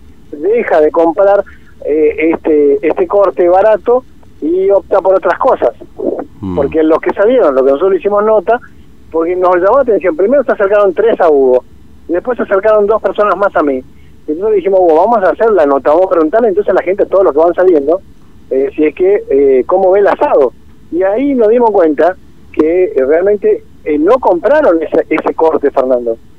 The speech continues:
Speaker 1: Com-, terminaron comprando otro corte, más caro, obviamente, pero bueno, eh, no, no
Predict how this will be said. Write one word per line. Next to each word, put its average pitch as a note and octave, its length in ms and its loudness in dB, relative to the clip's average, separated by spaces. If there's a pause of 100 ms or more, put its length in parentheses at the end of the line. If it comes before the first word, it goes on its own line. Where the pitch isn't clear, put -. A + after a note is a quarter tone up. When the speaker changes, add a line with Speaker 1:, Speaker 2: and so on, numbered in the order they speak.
(500)
Speaker 1:
Com-, E3 260 -6
terminaron G#3+ 360 0
comprando A3 300 2
otro A#3 260 0
corte, C#3 380 -2 (180)
más D#3+ 180 -2
caro, E3 320 2 (760)
obviamente, C#3+ 680 -2 (160)
pero F3+ 280 2
bueno, C#3+ 440 2
eh, B2+ 200 2
no, C#3 220 2
no D3+ 120 0